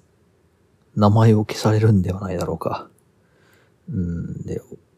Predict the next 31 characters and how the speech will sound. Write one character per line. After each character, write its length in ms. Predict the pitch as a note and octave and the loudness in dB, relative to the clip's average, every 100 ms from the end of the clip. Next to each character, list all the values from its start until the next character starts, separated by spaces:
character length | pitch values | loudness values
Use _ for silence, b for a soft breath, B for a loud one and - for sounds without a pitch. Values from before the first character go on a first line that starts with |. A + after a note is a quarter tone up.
| _ _ _ _ _ | _ _ _ _ _
人 200 | - G2+ | -4 -4
様 220 | - G#2 | 0 -2
に 120 | F#2+ | 0
迷 140 | G2+ A2 | 0 0
惑 180 | A2 A2+ | 0 -2
を 40 | |
か 100 | G#2 | -2
け 60 | G#2+ | 0
る 120 | G#2+ | 0
の 240 | G#2+ G#2+ | 0 -2
よ 220 | A#2 A2+ G#2+ | 0 0 0
う 40 | |
な 80 | G#2 | -2
や 80 | G#2 | -2
つ 100 | A2 | -2
は 60 | |
う 80 | G#2 | -2
ち 140 | - | -2
の 100 | C3 | -2
家 100 | C3+ | 0
の 140 | C3+ C3+ | 0 -2
も 360 | C3 A#2+ C3+ | -4 -2 4
の 40 | D#3 | 6
で 60 | |
は 80 | D3 | 6
な 100 | D3 | 4
い 100 | C#3+ | 2
み 100 | G2 | 2
た 100 | F#2 | 0
い 40 | F2+ | -4
な 140 | A2 | -8